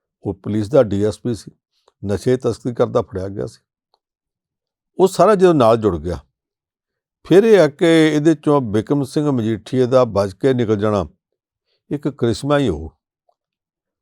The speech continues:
ਉੱਦਾਂ ਅਕਾਲੀ ਲੀਡਰਸ਼ਿਪ ਵੀ ਅੱਜ ਕੱਲ੍ਹ ਉਹਦੇ ਪਿੱਛੇ ਕੋਈ ਨਹੀਂ ਜਾ ਰਹੀ। ਕਿਤੇ ਮਹੀਨੇ 'ਚ ਇੱਕ ਅੱਧਾ ਬਿਆਨ ਦੇ ਛੱਡਿਆ, ਕਿਤੇ ਥੋੜ੍ਹੇ ਚਿਰ ਬਾਅਦ ਪਰਿਵਾਰ ਦਾ ਇੱਕ ਜੀ ਜਾ ਕੇ ਮਿਲ ਆਇਆ,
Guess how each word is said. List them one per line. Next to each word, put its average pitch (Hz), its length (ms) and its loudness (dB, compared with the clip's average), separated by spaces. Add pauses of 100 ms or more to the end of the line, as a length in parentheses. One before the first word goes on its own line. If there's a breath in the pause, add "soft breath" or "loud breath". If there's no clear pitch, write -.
ਉੱਦਾਂ 156 340 2
ਅਕਾਲੀ 131 360 2
ਲੀਡਰਸ਼ਿਪ 151 520 -2
ਵੀ 160 180 4
ਅੱਜ 123 100 0
ਕੱਲ੍ਹ 139 180 0
ਉਹਦੇ 143 160 0
ਪਿੱਛੇ 135 320 -6
ਕੋਈ 135 180 -4
ਨਹੀਂ 175 140 -4
ਜਾ 87 180 -2
ਰਹੀ। 80 120 -8 (1200)
ਕਿਤੇ 135 180 0
ਮਹੀਨੇ 135 320 0
'ਚ 143 120 -6
ਇੱਕ 143 180 -2
ਅੱਧਾ 147 260 0 (360)
ਬਿਆਨ 110 360 -2
ਦੇ 110 140 -2
ਛੱਡਿਆ, 123 420 -6 (1080)
ਕਿਤੇ 123 200 -4
ਥੋੜ੍ਹੇ 131 280 0
ਚਿਰ 120 180 0
ਬਾਅਦ 120 220 0
ਪਰਿਵਾਰ 107 380 -2
ਦਾ 117 140 0
ਇੱਕ 110 160 -6
ਜੀ 117 120 -4
ਜਾ 113 180 0
ਕੇ 107 120 -4
ਮਿਲ 98 220 -2
ਆਇਆ, 107 220 -8